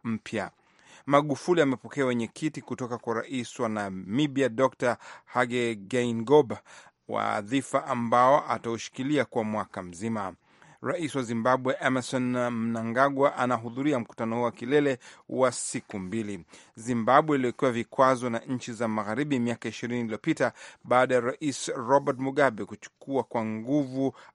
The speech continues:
ardhi za wazungu. Viongozi kutoka mataifa kumi na sita ya kusini mwa Afrika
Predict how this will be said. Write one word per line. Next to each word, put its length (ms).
ardhi 380
za 140
wazungu. 580
Viongozi 560
kutoka 260
mataifa 400
kumi 220
na 120
sita 720
ya 140
kusini 600
mwa 200
Afrika 380